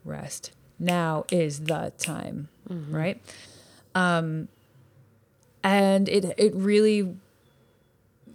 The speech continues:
Speaker 1: suffice to say that, um, it helped me trust my relationship with the cards.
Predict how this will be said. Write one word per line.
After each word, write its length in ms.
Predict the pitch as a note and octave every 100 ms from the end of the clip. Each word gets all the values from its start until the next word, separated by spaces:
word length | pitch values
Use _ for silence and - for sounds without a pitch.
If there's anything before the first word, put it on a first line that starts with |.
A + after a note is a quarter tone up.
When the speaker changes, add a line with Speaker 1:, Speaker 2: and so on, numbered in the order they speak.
| D3
Speaker 1:
suffice 540 | D#3 - A3 G#3 G#3 -
to 60 |
say 420 | G3+ - D#3+ E3 D#3+
that, 320 | D#3+ D3 - -
um, 360 | D3 C#3+ D#3 -
it 140 | E3+
helped 320 | E3 - -
me 100 | F3+
trust 400 | - - E3+ -
my 80 | E3+
relationship 800 | D#3 D3 D3+ D3+ F3+ E3+ G#3+ -
with 300 | E3 D#3 -
the 80 | E3
cards. 680 | - D3+ D#3+ F#3 B3+ -